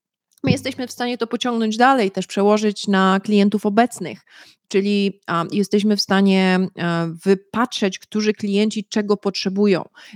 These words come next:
jak są do siebie podobni. Jesteśmy w stanie zarekomendować im, a, kolejne rozwiązania też w sposób, mówię, automatyczny. Ale wracając do naszego pierwszego punktu, żebym się nie rozgadała, czyli tu się skupiliśmy na jednym procesie. Podaję przykład. Tymczasem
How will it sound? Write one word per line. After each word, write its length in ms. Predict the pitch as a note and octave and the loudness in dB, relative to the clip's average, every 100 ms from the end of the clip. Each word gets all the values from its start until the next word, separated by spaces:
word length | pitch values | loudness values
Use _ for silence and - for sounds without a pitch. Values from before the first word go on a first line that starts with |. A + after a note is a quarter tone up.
| - G3 | -16 0
jak 260 | G#3+ G#3+ | 0 0
są 180 | - G#3 | -2 -2
do 80 | G#3 | -2
siebie 240 | G3 G3 | -2 -4
podobni. 640 | - F#3 G3+ G3+ F3 - - | -2 0 2 0 -4 -12 -10
Jesteśmy 380 | - F#3 G3 G3+ | -8 -6 -4 -4
w 60 | F#3+ | -2
stanie 220 | F#3+ F#3 | 0 2
zarekomendować 880 | G#3 G#3+ G#3+ G#3 G#3 A3+ A#3+ A3 - | 4 2 2 2 4 4 2 -2 -6
im, 260 | F#3+ E3+ - | -10 -10 -12
a, 180 | C#3 D#3+ | -12 -10
kolejne 440 | - F#3 F#3 F3+ | -2 2 2 2
rozwiązania 560 | F3 E3+ F#3 F3+ F3+ F#3 | 0 0 2 2 2 2
też 220 | F#3+ D4+ | 2 2
w 40 | - | 0
sposób, 440 | - A#3 B3+ A#3 _ - _ G3+ | -6 -6 -6 -10 _ -20 _ -12
mówię, 180 | F#3 - | -8 -2
automatyczny. 720 | G#3 G#3 G#3+ G3 E3+ - - _ - | -2 0 0 0 0 -2 -12 _ 0
Ale 160 | B3 | 2
wracając 480 | A3+ B3+ C4+ F4 F4 | 2 0 0 -2 -4
do 80 | C#4+ | -6
naszego 340 | C#4 C4 B3 | -8 -6 -8
pierwszego 680 | - B3 - A#3+ A3+ G#3 G3 - | -4 -4 -2 -2 0 0 -4 -2
punktu, 500 | B3 G#3 - C3 _ - | 0 0 -4 -10 _ -8
żebym 180 | G#3 | -4
się 140 | G#3+ G#3+ | 0 2
nie 140 | A3+ | 2
rozgadała, 540 | B3 A3+ A#3 G3 D3+ - _ _ _ _ _ _ _ | 2 2 2 2 -2 -6 _ _ _ _ _ _ _
czyli 400 | - B3+ A#3 - - | -6 -4 -4 -6 0
tu 120 | F#4 | 2
się 140 | G#4 | 2
skupiliśmy 500 | - C4 C#4 C#4 C4 | 0 0 2 2 4
na 100 | A#3 | 4
jednym 340 | G#3+ A3 A3 G#3 | 6 4 2 -2
procesie. 420 | G3+ - - - | -4 -8 -12 -14
Podaję 260 | - A3+ G#3+ | -10 -6 -6
przykład. 360 | - - - - _ _ _ _ _ _ _ _ _ | -6 -12 -16 -20 _ _ _ _ _ _ _ _ _
Tymczasem 600 | G3 G3+ E4+ - G#3 | -2 2 2 0 -4